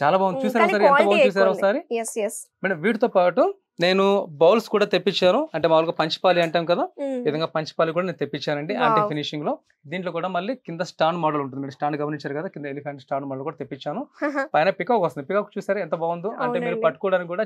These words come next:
Speaker 1: చాలా బాగుంటుంది, చాలా గ్రాండ్ గా ఉంటుంది.
Speaker 2: ఎస్.
Speaker 1: నెక్స్ట్ ఇంకొకటి మేడం, దీంట్లో స్మాల్ సైజు కలెక్షన్ కోసం చెంబులో కూడా అడుగుతూ ఉంటారు.
Speaker 2: మ్మ్.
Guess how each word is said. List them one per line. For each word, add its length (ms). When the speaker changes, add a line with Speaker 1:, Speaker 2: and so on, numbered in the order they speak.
Speaker 1:
చాలా 140
బాగుంటుంది, 520
చాలా 100
గ్రాండ్ 300
గా 20
ఉంటుంది. 300
Speaker 2:
ఎస్. 140
Speaker 1:
నెక్స్ట్ 200
ఇంకొకటి 300
మేడం, 240
దీంట్లో 480
స్మాల్ 280
సైజు 320
కలెక్షన్ 340
కోసం 160
చెంబులో 320
కూడా 140
అడుగుతూ 220
ఉంటారు. 340
Speaker 2:
మ్మ్. 440